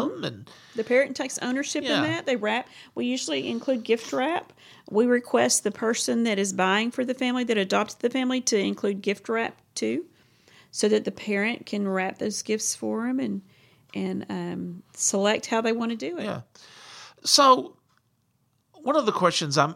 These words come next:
Speaker 2: I'm interested in, and of course I, I kinda know the answer now, but you said we have eighty-three families.
Speaker 1: Right.
Speaker 2: Okay, what if only seventy-three get adopted?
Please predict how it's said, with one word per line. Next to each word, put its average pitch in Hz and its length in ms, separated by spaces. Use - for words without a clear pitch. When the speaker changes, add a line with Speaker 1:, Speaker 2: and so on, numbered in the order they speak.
Speaker 2:
I'm 147 160
interested 123 540
in, 92 500
and 127 100
of 120 80
course 120 300
I, 107 180
I 104 100
kinda 98 280
know 92 180
the 95 180
answer 98 280
now, 98 400
but 151 300
you 165 120
said 165 160
we 151 80
have 147 180
eighty-three 143 460
families. 101 920
Speaker 1:
Right. - 260
Speaker 2:
Okay, 151 280
what 147 300
if 156 320
only 131 1120
seventy-three 120 1600
get 113 280
adopted? 98 840